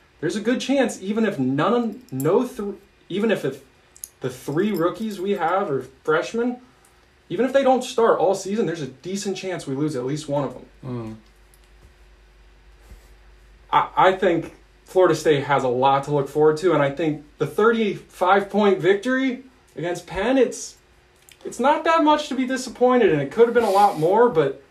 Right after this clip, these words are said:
Speaker 1: a hundred five points is not heard of from Florida State.
Speaker 2: Yeah.
Speaker 1: I, I saw before the show, it was the f-, eleventh time ever Florida State's p-,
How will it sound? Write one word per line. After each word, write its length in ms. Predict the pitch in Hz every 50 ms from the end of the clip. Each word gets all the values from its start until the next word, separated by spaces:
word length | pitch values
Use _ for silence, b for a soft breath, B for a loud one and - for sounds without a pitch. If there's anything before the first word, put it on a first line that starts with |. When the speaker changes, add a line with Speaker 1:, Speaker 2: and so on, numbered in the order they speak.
| _ -
Speaker 1:
a 40 | -
hundred 300 | - - 240 269 240 -
five 320 | - - 180 160 143 143 -
points 380 | - 156 151 151 135 135 -
is 100 | 123 131
not 480 | 127 123 127 135 139 143 139 135 131 -
heard 240 | 135 139 135 131 127
of 140 | 123 123
from 200 | - 135 127 123
Florida 300 | 120 - 131 127 123 123
State. 280 | 120 - - - 135 120
Speaker 2:
Yeah. 300 | 120 117 107 104 - - -
Speaker 1:
I, 80 | 143 156
I 20 | 156
saw 260 | 156 190 180 165 156
before 400 | 147 139 - - 165 165 160 151
the 60 | 139
show, 480 | 147 - 143 131 123 127 127 123 123 - b b b b b b b b b b b b - _ _
it 100 | - 143
was 140 | 139 131 123
the 60 | 131
f-, 180 | 117 - - _ _ -
eleventh 500 | 143 127 127 147 165 190 226 220 202 -
time 420 | - - 180 175 160 143 135 - -
ever 340 | - 147 147 135 127 123 117
Florida 340 | - - 143 135 135 127 131
State's 300 | - 147 135 131 131 -
p-, 160 | - - -